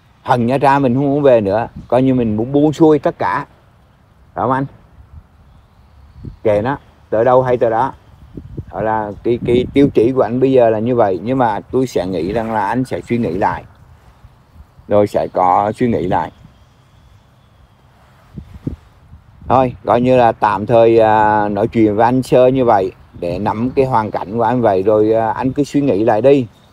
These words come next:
Mà nếu mà anh cần cái gì đó thì, à, ngày này, ngày mai gì đó tôi sẽ lên lại. Rồi, à, tôi giúp được anh gì tôi giúp. À,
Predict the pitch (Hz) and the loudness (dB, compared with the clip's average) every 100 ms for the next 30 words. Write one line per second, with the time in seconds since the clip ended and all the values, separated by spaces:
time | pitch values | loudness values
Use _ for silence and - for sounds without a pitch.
0 | _ _ - 107 104 104 120 110 123 131 | _ _ -6 -2 0 0 0 -2 -2 -4
1 | 127 - 117 113 117 131 123 117 107 104 | -6 -2 0 0 -2 -2 0 0 2 2
2 | 143 139 - - 107 110 107 104 104 104 | 0 -2 -14 -6 -2 0 -2 -2 -4 -8
3 | _ _ - 107 107 110 110 113 107 120 | _ _ -8 -4 -2 -2 -4 -4 -4 -2
4 | 131 135 107 107 131 123 123 113 90 101 | 0 0 0 0 -2 0 -4 -2 -4 -2
5 | 123 120 107 95 87 - - - - - | -2 -2 -2 -4 -8 -12 -14 -14 -16 -16
6 | - 101 101 104 101 - 123 147 160 - | -4 0 2 2 0 0 2 2 0 0
7 | 117 - 120 131 131 117 135 165 175 - | -2 -2 -6 -2 -2 0 2 2 0 -8
8 | - - 147 156 | -16 -4 0 0